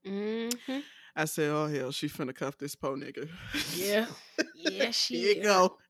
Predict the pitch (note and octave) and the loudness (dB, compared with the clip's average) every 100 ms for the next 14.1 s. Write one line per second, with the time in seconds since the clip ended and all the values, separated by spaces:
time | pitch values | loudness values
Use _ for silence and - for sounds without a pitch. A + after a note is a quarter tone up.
0 | _ - C4+ E3 G3 A#3+ - - - - | _ 6 6 8 6 6 0 -4 -4 -6
1 | - - - - A#3 - - - - C4 | -8 -4 -6 -4 -6 -6 -12 -10 0 10
2 | C#4+ C5 A#3 A3+ G#3 F3 F#3+ F#3+ F3 D#3+ | 12 12 8 8 8 4 2 -2 -2 0
3 | D3 C#3 D3+ C3 - A2 - - - - | 2 2 2 0 -2 -6 -8 -10 -14 -18
4 | - - D#4 B3 - G#3 F3 E3+ E3 D3+ | 6 8 8 6 4 0 0 2 2 2
5 | C3+ C3+ - - D#3+ C#3+ C#3 - E3+ E3+ | 2 0 -6 -2 2 2 2 -2 0 0
6 | D#3+ D3+ C#3+ C#3 C3 - - C3+ - C#3 | 2 2 2 0 -2 -2 -4 -4 -4 -2
7 | C3+ C#3 C#3 C3+ - B3+ G3 C3 C#3+ C#3+ | 0 0 -2 -2 2 4 4 2 -4 -4
8 | - C#3 - A#2+ A2 A3 A3+ G#3+ G3 - | -8 -4 -4 -4 -4 2 4 4 2 0
9 | F#3+ G#3+ B3+ B3 A3 - G3+ G3 G3 F#3 | -2 -2 0 2 2 0 -2 0 0 -2
10 | F#3+ F#3+ F#3 F#3+ F#3 F3+ F#3 F3+ F3+ F3+ | -4 -4 -2 -2 -2 0 0 -2 -6 -6
11 | D3 C#3 - - G3+ F3+ D#3 D#3 - F3+ | -6 -8 -8 -8 -2 -2 -2 -4 -4 -6
12 | F3+ E3+ F3+ G3+ F#3 F3+ F3+ - A4 - | -6 -8 -8 -6 -6 -6 -6 -2 -2 2
13 | B3+ F4 - C#4 G#3+ F3 F#3+ A3+ E3+ D#3 | 0 0 -2 -2 -2 -4 -6 -6 -6 -8